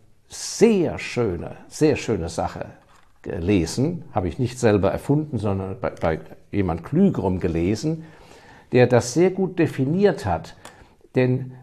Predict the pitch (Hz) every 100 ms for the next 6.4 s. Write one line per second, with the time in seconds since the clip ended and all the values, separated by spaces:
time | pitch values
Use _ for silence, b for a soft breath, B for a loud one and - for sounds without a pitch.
0 | - 120 - 127 - 185 190 127 110 -
1 | 226 220 - 113 92 92 - 90 78 80
2 | 104 101 98 131 165 165 160 139 B B
3 | B 214 233 190 151 156 101 78 - b
4 | b b b - 120 110 101 95 110 -
5 | 143 - 117 101 85 71 82 - 92 -
6 | 87 50 -